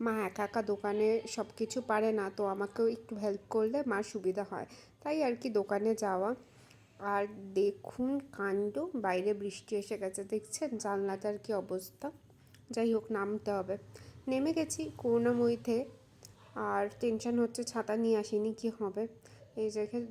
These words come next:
যদিও বৃষ্টিটা খুব একটা পড়ছিল না, তাই ছাতা ছাড়াই বেরিয়ে গেছি আর কি। আর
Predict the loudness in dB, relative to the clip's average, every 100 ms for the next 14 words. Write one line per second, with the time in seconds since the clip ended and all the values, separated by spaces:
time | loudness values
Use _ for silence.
0 | -4 -2 0 0 0 -2 -4 -4 -4 -2
1 | -2 -2 -2 -2 -2 0 0 -2 -2 0
2 | 0 -2 -6 -8 -6 -4 -4 -4 -4 -2
3 | 0 2 2 4 4 2 0 0 0 0
4 | -4 -10 -12 -14 -20 -20 -20 -20 -20 -20
5 | -20 -20 -20 -20 -20 -20 -20 -20 -20 -20
6 | -20 -20 -20 -20 -20 -20 -20 _ _ _
7 | -20 -20 -20 -20 -20 -20 -20 _ _ -20
8 | -8 -4